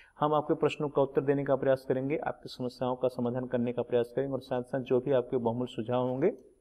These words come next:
उन सुझावों पर अनुपालन भी करने का प्रयास करेंगे। So please like, share and comment on the video। Also subscribe the channel। Dear students, यदि अभी तक आपने चैनल को सब्सक्राइब नहीं किया है, तो चैनल को सब्सक्राइब कर लीजिए और साथ साथ जहाँ पे सब्सक्राइब लिखा है, उसके बगल में बेल का आइकन, उसको प्रेस कीजिए।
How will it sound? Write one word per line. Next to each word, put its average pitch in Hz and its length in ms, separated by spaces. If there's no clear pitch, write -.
उन 151 100
सुझावों 123 360
पर - 320
अनुपालन 113 460
भी 151 100
करने 113 300
का - 100
प्रयास 113 360
करेंगे। 107 220
So - 200
please 160 280
like, 139 180
share 139 100
and 131 180
comment 139 220
on 135 160
the 139 120
video। 180 200
Also 165 200
subscribe 135 420
the 120 60
channel। 117 300
Dear 156 140
students, 190 380
यदि 151 260
अभी 139 120
तक 143 220
आपने 135 260
चैनल 131 280
को 131 120
सब्सक्राइब 123 460
नहीं 131 160
किया 147 180
है, 143 60
तो 147 80
चैनल 120 280
को - 120
सब्सक्राइब 127 500
कर 147 60
लीजिए 156 280
और - 60
साथ 156 160
साथ 170 220
जहाँ 135 260
पे 147 120
सब्सक्राइब 143 480
लिखा 156 160
है, 156 40
उसके 151 200
बगल 135 200
में 127 180
बेल 180 140
का 185 140
आइकन, 135 320
उसको 156 220
प्रेस 156 220
कीजिए। 165 400